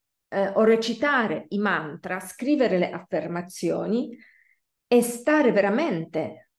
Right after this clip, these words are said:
arrivare a stare veramente in pace con me stessa, in tranquillità, nella, nella felicità,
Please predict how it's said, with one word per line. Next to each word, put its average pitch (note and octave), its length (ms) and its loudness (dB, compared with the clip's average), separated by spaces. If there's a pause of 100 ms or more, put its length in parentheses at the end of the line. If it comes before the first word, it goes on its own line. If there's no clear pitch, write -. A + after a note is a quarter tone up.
(280)
arrivare A3 600 2
a F3+ 60 -8
stare G#3+ 680 -2
veramente G#3 480 -2
in F#3 300 -4
pace F3 360 -4
con E3 220 -10
me E3 120 -8
stessa, F3+ 520 -6
in G3 240 0
tranquillità, E3+ 1200 -4 (380)
nella, A#3 520 2 (1160)
nella G3+ 520 2
felicità, F3+ 800 -6